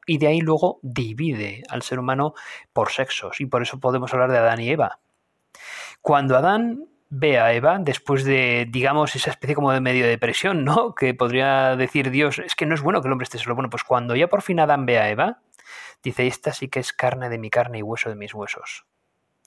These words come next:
Y además lo dice bien alto, con exclamaciones, como, parece como si Adán quisiera decir, "Ahora sí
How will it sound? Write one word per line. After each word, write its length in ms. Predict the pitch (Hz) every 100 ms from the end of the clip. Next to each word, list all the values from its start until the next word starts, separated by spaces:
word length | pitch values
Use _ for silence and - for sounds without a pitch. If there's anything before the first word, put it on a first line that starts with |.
| - - - - - - _ _ -
Y 100 | 147
además 240 | 127 165
lo 40 | 170
dice 360 | 156 190 - _ _ _ _ _ _ -
bien 360 | 139 131 180
alto, 480 | 175 127 107 110 107
con 160 | - 123
exclamaciones, 800 | - - 107 113 147 131 104 -
como, 600 | 131 123 127 131 - _ _ -
parece 300 | 127 127 170
como 180 | 156 139
si 140 | -
Adán 220 | 123 147
quisiera 640 | 139 135 143 139 139 - -
decir, 760 | 139 131 127 - 135 127 - _ _ -
"Ahora 520 | 127 123 180 240 233
sí 540 | - - 226 294 339